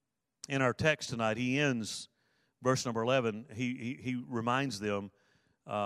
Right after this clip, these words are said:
of that high price of unforgiveness. And if you've ever met someone who has been offended, um, and, and I've shared my personal testimony with you for years. My mother, I grew up in a home with, where my mother was. She had an offense. She had something. To, I don't,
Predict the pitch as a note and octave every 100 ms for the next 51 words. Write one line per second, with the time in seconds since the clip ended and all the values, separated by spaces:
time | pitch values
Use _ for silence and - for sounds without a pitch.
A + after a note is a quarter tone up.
0 | G2 G#2+ B2+ A#2 A#2+ - C3+ C3+ - C#3+
1 | B2+ G2+ F#2 - - E3+ G#2 G#2+ G2+ A2
2 | F#2 G2+ E2 E2 D#2 - - - _ _
3 | _ _ _ _ _ _ _ _ _ _
4 | _ C3 C3 B2+ B2+ E3 F3+ D#3+ E3 -
5 | D3+ C#3+ C#3 A2+ C#3 B2 B2+ G#2+ - A#2
6 | C3 G#2 D3 C#3+ C3 G#2 F#2+ - _ _
7 | _ _ _ _ - A2+ A2 G2+ A2 -
8 | B2 C3+ C3 B2+ - D#3 D3 B2+ - D3
9 | - B2 C#3 C3 B2+ A#2+ A2+ A2 G2+ A2
10 | C3 A2 A#2 B2 C#3 A#2 A#2+ C#3 A2+ G#2
11 | C3+ B2+ - _ _ - B2 C3 C3+ B2
12 | A#2+ A2+ C3 B2 A2+ B2+ C#3 A#2+ A2 -
13 | - D3 B2+ B2 A2+ B2+ B2+ G2+ G#2 -
14 | A#2+ B2 A#2 - B2 - G#2+ B2+ A#2 C3